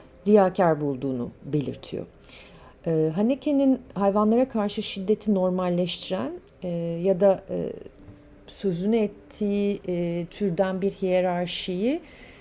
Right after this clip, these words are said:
e, kabul etmekle birlikte sorgulanamaz kılan söylemi,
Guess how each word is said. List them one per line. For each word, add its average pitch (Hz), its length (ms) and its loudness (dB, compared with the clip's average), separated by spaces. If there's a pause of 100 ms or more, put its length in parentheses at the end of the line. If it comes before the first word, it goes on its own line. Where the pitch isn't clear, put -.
(180)
e, 170 360 -2 (200)
kabul 196 240 0
etmekle 208 560 2
birlikte 170 520 -2
sorgulanamaz 196 960 2
kılan 151 240 -4
söylemi, 180 680 0